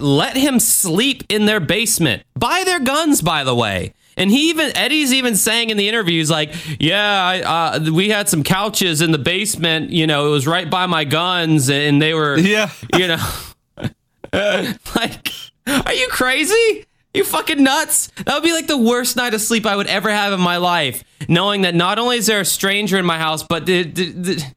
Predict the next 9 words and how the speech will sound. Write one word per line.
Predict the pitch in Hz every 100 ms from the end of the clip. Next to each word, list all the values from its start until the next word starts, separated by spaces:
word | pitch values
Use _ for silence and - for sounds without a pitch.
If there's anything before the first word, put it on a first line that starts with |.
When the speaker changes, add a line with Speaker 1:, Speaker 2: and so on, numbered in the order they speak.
| _ _ _ _ -
Speaker 1:
they're | 185
downstairs | 151 214 254 - 269 247
in | 220
the | 180
basement | 214 214 208
by | 202
your | 190
guns. | 175 196 -
I, | 180 262 277